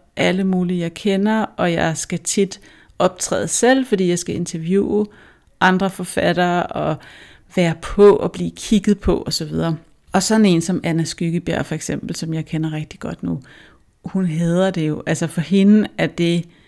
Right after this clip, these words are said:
simpelthen definitionen på et mareridt at være på, på den måde.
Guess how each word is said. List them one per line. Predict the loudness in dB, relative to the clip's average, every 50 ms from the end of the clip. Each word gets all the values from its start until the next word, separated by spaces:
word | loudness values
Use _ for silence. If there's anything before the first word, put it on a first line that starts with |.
| _ _ _ _ _ _ _ _ -10
simpelthen | -4 -2 0 2 2 2 2 0 -2 -4 -10 -10 -2 0
definitionen | 0 0 0 -2 -4 -4 -2 -2 -2 0 0 0 -2 -2
på | 0 -2 -2
et | -2 0
mareridt | -2 -2 -2 -2 -2 -2 -2 -2 -4 -4 -6 -8
at | -8 -6
være | -6 -6 -6 -8
på, | -8 0 4 4 4 4 2 -8 -12 -14 _ _ _ _
på | -6 -4
den | -2 -2 -4 -4 -4
måde. | -6 -4 -4 -2 -4 -6